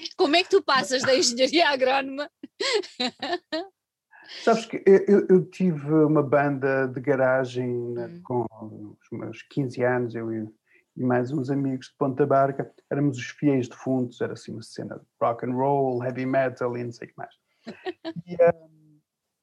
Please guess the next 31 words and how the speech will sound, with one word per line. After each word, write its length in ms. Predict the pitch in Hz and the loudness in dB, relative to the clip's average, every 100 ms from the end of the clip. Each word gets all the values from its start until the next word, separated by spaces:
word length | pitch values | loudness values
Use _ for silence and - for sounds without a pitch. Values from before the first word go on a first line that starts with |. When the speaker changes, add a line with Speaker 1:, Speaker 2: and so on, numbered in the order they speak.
| _ - | _ 0
Speaker 2:
e, 420 | 196 - 190 180 | 2 4 2 2
e, 100 | 190 | 2
e 40 | 185 | 6
daí 440 | 185 185 196 202 | 8 8 8 6
acabei 360 | 202 196 185 190 | 4 4 4 4
por 280 | - 185 - | 0 -4 0
também 320 | 180 160 151 | 0 2 2
fazer 260 | 156 147 151 | -2 -4 -2
parte 440 | - 151 147 - | 2 0 0 -4
de 80 | 143 | 0
alguns 600 | 143 143 147 143 131 120 | 2 2 -2 -2 -4 -8
grupos 480 | 123 135 160 - - | -4 0 0 -2 -10
de 80 | 135 | -2
baile 500 | 135 147 180 170 127 | 0 2 2 2 0
e, 320 | 131 131 139 | -2 -4 -2
e 40 | |
eu, 160 | 143 135 - - _ _ _ | -4 -4 -10 -20 _ _ _
eu 60 | - | -6
acabei 260 | - 233 233 | 0 2 2
por 100 | 233 | 0
estar 300 | - 214 180 170 143 | 0 2 2 -2 2
envolvido 580 | 175 180 180 147 180 147 | 4 6 4 4 0 2
na 120 | 151 | 2
música 520 | 151 160 156 143 139 | 4 4 2 0 -2
de 80 | 143 - | -2 -2
uma 160 | 139 | -2
forma 320 | 120 147 143 | 0 0 2
um 80 | 131 | -2
bocadinho 360 | 123 - 131 131 | -4 -6 -4 0
mais, 600 | 127 127 127 123 120 - 139 | 2 2 2 -2 -4 -10 -4
ehm, 640 | 127 123 120 117 113 113 | -2 -2 -2 -6 -8 -10